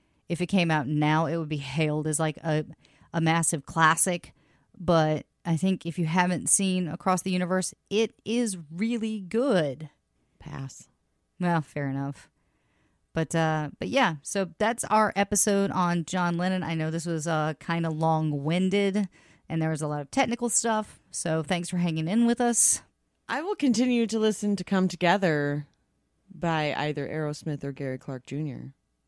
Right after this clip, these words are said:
Speaker 1: Fair enough.
Speaker 2: Does that work?
Speaker 1: That, that's a good compromise.
Speaker 2: Okay.
Speaker 1: We can compromise on that.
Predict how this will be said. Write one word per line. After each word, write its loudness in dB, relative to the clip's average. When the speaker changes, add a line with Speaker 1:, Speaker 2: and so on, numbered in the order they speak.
Speaker 1:
Fair 0
enough. -4
Speaker 2:
Does -8
that -4
work? -8
Speaker 1:
That, -4
that's -4
a -4
good 0
compromise. -4
Speaker 2:
Okay. -10
Speaker 1:
We -6
can -4
compromise -10
on -14
that. -18